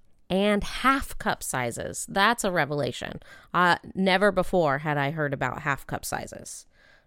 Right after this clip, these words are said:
Um, so what Third Love did is they took thousands of real women's measurements and they set out to create bras that fit better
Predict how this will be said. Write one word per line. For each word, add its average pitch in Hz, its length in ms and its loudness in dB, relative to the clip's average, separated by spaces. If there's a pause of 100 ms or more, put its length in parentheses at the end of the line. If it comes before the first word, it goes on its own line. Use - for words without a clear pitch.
(140)
Um, 156 400 0 (880)
so 190 380 4
what 196 220 0
Third 254 240 0
Love 214 280 2
did 151 380 0
is - 160 -6
they 165 160 0
took - 340 -2
thousands 170 480 0
of 175 160 -6
real 170 220 0
women's 190 400 -2
measurements 151 720 -6 (380)
and 156 580 0
they 160 600 0 (200)
set 226 300 0
out 160 320 0
to 202 120 -4
create 190 440 -4
bras 165 300 -4
that - 220 -6
fit - 360 -8
better 160 400 -4